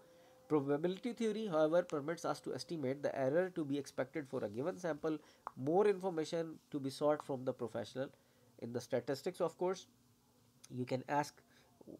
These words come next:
more about the probability theory, or you can watch more videos about the probability theory, that what it stays, uh, states and, uh, what, what is the meaning. You know, if we flip a coin, there was a,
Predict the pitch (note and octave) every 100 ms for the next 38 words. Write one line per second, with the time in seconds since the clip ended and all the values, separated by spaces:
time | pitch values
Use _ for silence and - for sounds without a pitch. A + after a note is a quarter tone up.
0 | A#2+ C3 D#3 D3 B2+ B2 B2+ A#2+ B2+ A#2+
1 | B2+ C3 D3 C#3+ C3 C3 C3 - A2+ G#2+
2 | A2+ B2 A#2 A2+ - B2+ B2 A#2+ A2+ _
3 | _ _ - C3+ D#3+ G3 D#3+ C3+ C3 B2+
4 | A#2+ A2+ A#2 A#2 A#2+ B2+ A2+ G#2 F#2+ A#2+
5 | C3 C3 A#2+ - - B2 A#2+ A2+ - -
6 | - A#2 A2 A2 A2 - D3+ B2+ - -
7 | A2+ A2 G#2+ G#2+ G#2+ A#2 A#2+ - _ -
8 | A#2 A#2+ B2 A2 A2 A#2 A#2 A2+ - -
9 | - _ - C3 C#3 D#3+ D#3+ - _ C#3
10 | D3 D3 C#3+ C#3+ - _ F#3 A3+ G3+ D3
11 | C#3 A#2+ C3+ B2 B2 A2+ A2+